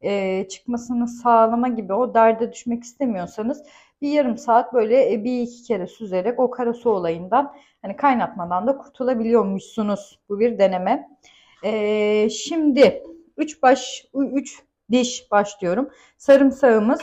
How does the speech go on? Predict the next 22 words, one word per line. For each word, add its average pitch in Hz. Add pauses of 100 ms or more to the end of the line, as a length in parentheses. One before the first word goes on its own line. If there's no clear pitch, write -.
bir 269
büyük 240
baş 214
soğanımızı 233
yemeklik 240
doğradık. 220 (600)
Yemeklik 226
doğrama 208 (600)
böyle 170
oluyor. 202 (500)
Sonra 302
ben 302
bir 302
buçuk, 311 (120)
bir 254
tanesi 269
küçüktü, 233
buçuk -
sayılır. 214
Havucumu 233
soydum, 175
doğradım. 240